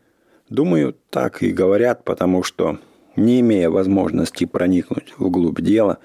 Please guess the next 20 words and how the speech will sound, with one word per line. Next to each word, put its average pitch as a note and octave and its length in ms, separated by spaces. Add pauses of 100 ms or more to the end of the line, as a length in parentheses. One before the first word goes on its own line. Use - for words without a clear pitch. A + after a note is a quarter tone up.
(300)
могут B2 320
судить C3 400
только G2 320
поверхностно. G2+ 960 (760)
На A#2+ 100
неё B2 280
глядят, G#2+ 440
как - 220
на G#2 160
диву, A2 480 (260)
от - 180
него G2 280
же F2 80
сторонятся, F2+ 720
как - 200
от - 180
пигмея, F#2 640 (340)
покрытого F#2+ 540
лягушечьей F#2 640
слизью. F2+ 580